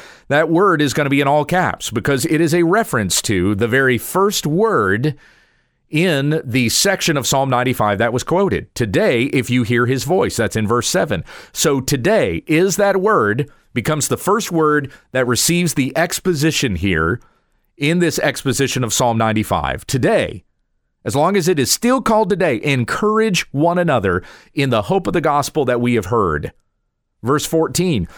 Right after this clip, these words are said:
"For we have become partakers of Christ if we hold fast the beginning of our assurance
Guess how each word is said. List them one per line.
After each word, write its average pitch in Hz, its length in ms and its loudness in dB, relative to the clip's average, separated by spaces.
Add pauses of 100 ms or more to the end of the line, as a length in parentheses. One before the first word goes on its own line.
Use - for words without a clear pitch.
(160)
"For 127 240 0
we 156 260 2
have 175 280 0
become 170 400 0
partakers 156 720 0
of 151 280 -2
Christ 208 680 -2 (240)
if 139 180 0
we 127 140 2
hold 165 360 0
fast 156 380 -2
the 143 100 -2
beginning 160 520 2
of 139 100 -2
our 180 220 2
assurance 120 560 0